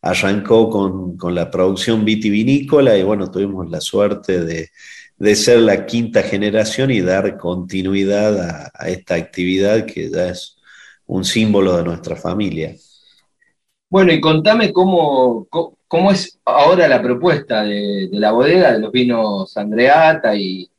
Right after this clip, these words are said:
Speaker 2: y otras etiquetas que tienen, sobre todo teniendo en cuenta que lo venden ustedes y es una particularidad, porque además es algo que cada vez se marca más en, de los vinos argentinos en el mundo, tienen un punto máximo de cuatro mil quinientos sesenta y un metros de altura sobre el nivel del mar,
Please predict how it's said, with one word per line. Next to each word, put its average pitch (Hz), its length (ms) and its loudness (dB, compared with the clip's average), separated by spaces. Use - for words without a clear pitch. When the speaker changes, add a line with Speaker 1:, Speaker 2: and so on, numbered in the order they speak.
Speaker 2:
y 117 100 0
otras 120 340 0
etiquetas 117 460 0
que 113 100 -4
tienen, 143 300 0
sobre 131 240 0
todo 139 200 0
teniendo 139 280 -2
en 127 60 -2
cuenta 147 260 0
que 117 80 -2
lo 110 140 2
venden 147 260 2
ustedes 160 460 -2
y - 20 -4
es 143 100 -6
una 123 220 -2
particularidad, 113 640 2
porque 107 200 -2
además 120 300 0
es - 120 -12
algo 117 320 -2
que - 100 -20
cada 120 180 2
vez 117 100 -2
se 117 40 -8
marca 113 260 -2
más 117 260 -2
en, 95 280 -6
de 110 80 -6
los 110 100 -2
vinos 117 240 0
argentinos 117 480 -2
en 117 80 0
el 117 80 0
mundo, 160 480 2
tienen 165 560 2
un 139 160 -2
punto 151 260 2
máximo 143 420 0
de 117 80 2
cuatro 117 400 0
mil 143 220 -2
quinientos 127 360 -2
sesenta 113 340 -2
y 123 40 6
un 127 120 4
metros 120 340 2
de 113 60 0
altura 123 340 0
sobre 113 240 -4
el 110 80 -4
nivel 120 240 0
del 120 180 2
mar, 139 300 0